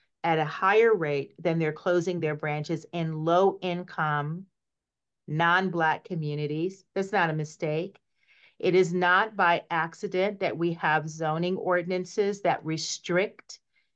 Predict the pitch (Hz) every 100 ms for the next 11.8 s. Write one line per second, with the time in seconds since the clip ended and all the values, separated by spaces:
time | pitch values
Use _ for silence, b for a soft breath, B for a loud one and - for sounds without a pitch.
0 | _ - 185 165 147 165 170 170 202 240
1 | 262 _ _ _ _ - 190 151 165 160
2 | 160 - 165 - - 170 170 170 170 165
3 | 165 160 165 185 202 160 151 151 151 147
4 | 147 - 165 156 151 170 170 180 170 175
5 | 160 175 165 - 160 160 160 160 156 151
6 | 156 160 170 165 - 175 170 190 196 _
7 | b b b b b _ - 175 180 165
8 | 175 175 170 180 247 - _ _ _ -
9 | 170 175 156 151 - 156 143 123 110 -
10 | _ _ _ _ _ _ _ _ - 175
11 | 156 170 185 185 180 160 151 151